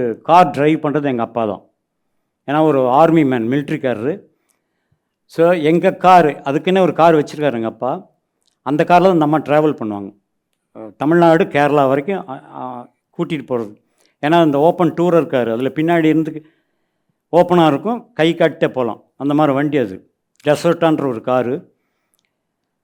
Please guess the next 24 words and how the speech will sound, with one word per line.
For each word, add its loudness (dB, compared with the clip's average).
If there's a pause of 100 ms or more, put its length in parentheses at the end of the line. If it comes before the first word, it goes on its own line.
(440)
இப்ப -2
மதுரைக்கு 6
எங்க 2
அப்பா 4
வந்து 2
போயிருக்காரு, -4 (240)
அந்த -4
அம்மா 2
ஊர்வலமா 0 (440)
போறதுக்கு. -4
அந்த -8
கார்ல 4
அந்த 0
அம்மா -2 (1000)
நின்னுட்டு -2 (1040)
ஜனங்கள்லாம் 0
பார்த்து -2
கையசைச்சிட்டே -2
வர்றாங்க. -4 (1160)
ஃபா-, 2
எங்க 0
அப்பாவுக்கு 4
அருகிலே 2
சித்தன், -4